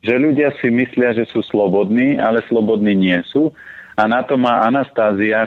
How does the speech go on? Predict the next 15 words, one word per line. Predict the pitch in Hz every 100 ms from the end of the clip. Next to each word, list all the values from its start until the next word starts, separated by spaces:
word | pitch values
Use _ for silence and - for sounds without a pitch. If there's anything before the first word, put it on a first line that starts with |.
| -
v | 113
knihe | 120 117 101
príbeh, | 101 95 90 113 143
že | 104 110
ako | 107 - 123
vznikli, | 107 110 107 - 104 104 101 104 - - - - _ -
a, | 110 104 -
slobodní | 120 113 117 110 110
otroci. | 90 90 110 110 - 139 151 147 _ _ _ _ _ _ _ _ _
A | 113
to | 117 117
bolo | 123 120 110
o | 110
tom, | 127 123
že | 107 107 104